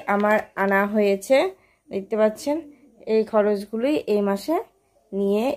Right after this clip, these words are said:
এসেছি। বলছিলাম যে এ কটা খরচই আমি নিয়ে এসেছি, মানে এ কটা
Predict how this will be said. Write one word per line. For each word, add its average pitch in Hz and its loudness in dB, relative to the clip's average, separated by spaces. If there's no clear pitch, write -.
এসেছি। 165 -6
বলছিলাম 208 0
যে 269 0
এ 233 -2
কটা 277 6
খরচই 262 4
আমি 277 2
নিয়ে 247 2
এসেছি, 240 -4
মানে 214 0
এ - -2
কটা 254 4